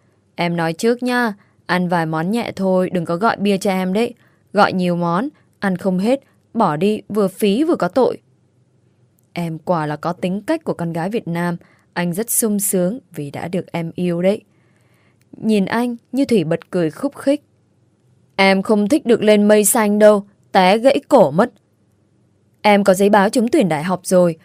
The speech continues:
không còn là cô bé nữa đâu, anh giám đốc à. Thái Tuấn vẻ tiếc rẻ nói. Ôi chao, có chuyện động trời đó ư.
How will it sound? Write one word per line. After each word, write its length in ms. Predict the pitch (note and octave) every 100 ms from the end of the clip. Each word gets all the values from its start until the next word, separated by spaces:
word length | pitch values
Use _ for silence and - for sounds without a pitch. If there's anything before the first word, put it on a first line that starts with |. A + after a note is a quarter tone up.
| _
không 300 | _ - D#4+
còn 240 | D4+ A3 F3
là 60 |
cô 140 | E3+ G#3
bé 220 | G3 G3
nữa 180 | A#3+ G3+
đâu, 320 | G#3 F#3+ F3+
anh 240 | - F3 F3
giám 220 | E3+ F3+
đốc 180 | C4 -
à. 320 | G3+ E3 D#3 _ _ _ _ _ _ -
Thái 160 | A3
Tuấn 280 | A3 A3+ G#3
vẻ 200 | D4+ A#3
tiếc 260 | D3 D4 D4
rẻ 240 | C#4 G3
nói. 360 | D3+ D#3+ F3 D4 _ _ _ _ _ _ -
Ôi 400 | F3 F3 F3 E3+
chao, 460 | - F#3+ F3+ F3 F3+
có 140 | F#3+
chuyện 220 | A#3+ -
động 200 | G3+ -
trời 240 | - G#3 F3+
đó 240 | F3+ C4
ư. 320 | B3 A#3+ B3